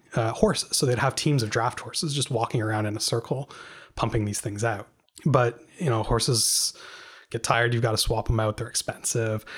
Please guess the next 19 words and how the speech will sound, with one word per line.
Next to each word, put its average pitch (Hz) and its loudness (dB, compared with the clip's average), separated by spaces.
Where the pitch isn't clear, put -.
There's 135 2
a 120 4
lot 110 4
of 107 -6
problems 107 2
with 107 -4
that. 110 -2
And 123 4
you 131 4
could 139 0
really 156 6
only 127 4
get - 0
so - 2
much 107 0
pressure 113 0
up 123 2
with - -2
those. 220 2